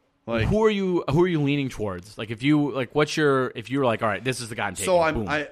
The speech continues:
Speaker 1: the more I, the more I talk about Wendell Carter Junior, the more I kinda talk myself out of him, especially
Speaker 2: Yep,
Speaker 1: at the,
Speaker 2: I
Speaker 1: at
Speaker 2: would,
Speaker 1: the spot
Speaker 2: I would.
Speaker 1: I'm at. So I think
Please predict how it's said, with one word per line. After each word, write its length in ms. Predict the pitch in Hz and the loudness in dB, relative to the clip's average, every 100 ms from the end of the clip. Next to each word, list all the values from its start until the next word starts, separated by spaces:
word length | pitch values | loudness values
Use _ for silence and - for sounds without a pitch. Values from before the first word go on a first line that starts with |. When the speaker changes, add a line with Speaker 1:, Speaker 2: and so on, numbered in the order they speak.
| - _ _ 139 | -16 _ _ -10
Speaker 1:
the 140 | 160 | -8
more 240 | 156 170 185 | -2 0 0
I, 120 | 165 | -2
the 140 | 139 | -6
more 220 | 147 151 165 | -4 -2 -2
I 140 | 143 | -2
talk 380 | - 143 131 139 | -4 -6 -6 -6
about 200 | 131 113 | -8 -6
Wendell 280 | 120 117 113 | -6 -6 -6
Carter 280 | 135 117 | -6 -6
Junior, 320 | 113 117 123 113 | -6 -4 -4 -4
the 80 | 110 | -4
more 200 | 117 113 | -2 -2
I 60 | |
kinda 240 | - 117 104 | -4 -8 -6
talk 280 | 113 104 | -4 -4
myself 380 | 101 98 101 92 | -6 -8 -6 -4
out 160 | 92 92 | -2 -2
of 80 | 101 | -2
him, 260 | 120 127 - _ _ _ _ _ - | -4 -6 -12 _ _ _ _ _ -12
especially 500 | 123 - 135 - 135 | -8 0 0 2 0
Speaker 2:
Yep, 80 | 123 | 0
Speaker 1:
at 100 | 113 | 0
the, 80 | 120 | -2
Speaker 2:
I 100 | 123 | -2
Speaker 1:
at 60 | 120 | -4
Speaker 2:
would, 100 | 123 | -6
Speaker 1:
the 40 | |
spot 140 | 110 120 | 0 2
Speaker 2:
I 180 | 117 | 4
would. 0 | |
Speaker 1:
I'm 100 | 113 101 | 2 0
at. 360 | 107 123 - | -2 -4 -6
So 100 | 135 | -4
I 80 | 127 | -4
think 400 | - 147 151 | 0 0 0